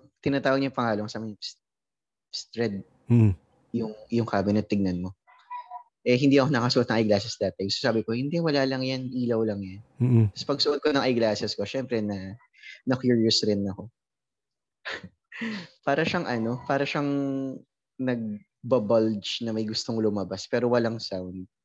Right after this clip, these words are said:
Speaker 1: So, ginising namin yung mga kasama namin. Sabi
Speaker 2: Mm-mm.
Speaker 1: kong ganun,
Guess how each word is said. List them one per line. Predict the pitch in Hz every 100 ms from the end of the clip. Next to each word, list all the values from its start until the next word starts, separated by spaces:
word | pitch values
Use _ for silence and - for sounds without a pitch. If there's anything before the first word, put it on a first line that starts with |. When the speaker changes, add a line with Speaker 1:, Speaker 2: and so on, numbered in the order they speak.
| _ _ _ _ _ _ _ _ - - - - - - - - 127
Speaker 1:
So, | 151
ginising | 135 147 147 160
namin | 143 139 139 135
yung | 127 127 120
mga | 117 113
kasama | 120 120 110 110
namin. | 104 101 98 92
Sabi | - 120 113
Speaker 2:
Mm-mm. | 113
Speaker 1:
kong |
ganun, | 107 104 95